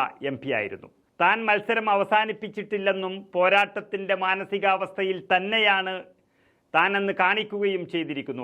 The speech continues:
അദ്ദേഹം. മാത്രമല്ല, തൻ്റെ സീറ്റ് നഷ്ടപ്പെടാൻ കാരണക്കാരനായ മുതിർന്ന ബി ജെ പി നേതാവ് രാജേന്ദ്ര റാത്തോഡിനെതിരെയും അദ്ദേഹം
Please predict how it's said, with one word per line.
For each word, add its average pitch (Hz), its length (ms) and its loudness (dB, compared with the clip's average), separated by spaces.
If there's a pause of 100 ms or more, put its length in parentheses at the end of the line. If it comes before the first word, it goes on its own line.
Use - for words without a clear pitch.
അദ്ദേഹം. 107 280 -8 (240)
മാത്രമല്ല, 160 440 0 (200)
തൻ്റെ 170 340 -2
സീറ്റ് 185 340 -4
നഷ്ടപ്പെടാൻ 180 500 -2 (140)
കാരണക്കാരനായ 180 840 0 (720)
മുതിർന്ന 196 320 4 (100)
ബി 190 80 2 (100)
ജെ 202 80 4 (100)
പി 202 80 -2 (100)
നേതാവ് 180 420 2 (160)
രാജേന്ദ്ര 180 640 0
റാത്തോഡിനെതിരെയും 185 960 2 (400)
അദ്ദേഹം 165 340 2